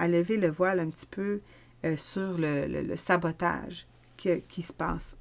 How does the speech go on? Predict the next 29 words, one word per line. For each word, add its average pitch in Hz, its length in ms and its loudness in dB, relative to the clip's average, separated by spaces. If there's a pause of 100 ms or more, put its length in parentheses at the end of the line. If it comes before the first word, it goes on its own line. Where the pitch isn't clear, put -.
(160)
à 151 120 -4
ce - 160 -4
niveau-là, 165 440 0
au 175 60 0
niveau 156 240 -2
du 160 140 -2
bris 175 180 -6
de 175 80 -10
confiance. - 640 -6 (3000)
Donc, 175 160 8
justement, 180 380 6
la 175 100 10
marjolaine 170 420 6
nous 180 140 2
enseigne 190 400 2
que 180 100 0
la 151 120 2
confiance 180 500 -2
est 180 60 4
la 151 140 4
base 170 340 6
de 156 120 -2 (100)
toutes 208 280 2
les 170 80 0
relations. 151 600 -4 (2750)
Puis 175 120 0
ça 170 120 6
nous 170 200 8
amène, 165 500 6